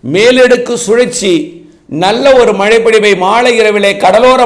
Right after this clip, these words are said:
மாவட்டங்கள்ல ரெண்டாம் தேதி அதிகாலையே தொடக்கும். கன்னியாகுமரி முதல்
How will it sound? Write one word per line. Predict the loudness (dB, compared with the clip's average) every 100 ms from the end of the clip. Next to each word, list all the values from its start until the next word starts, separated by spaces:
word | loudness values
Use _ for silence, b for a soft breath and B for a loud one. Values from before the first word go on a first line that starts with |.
| 0
மாவட்டங்கள்ல | -2 -2 -4 -4 0 2 2
ரெண்டாம் | 0 2 2 2 0
தேதி | 0 2 2
அதிகாலையே | 0 0 2 2 0 0
தொடக்கும். | -2 -2 -2 -4 -4 -8 -14 -20 -20 _ _ _ _ b b b b b b -2
கன்னியாகுமரி | -2 0 0 0 0 0 -2 0
முதல் | -2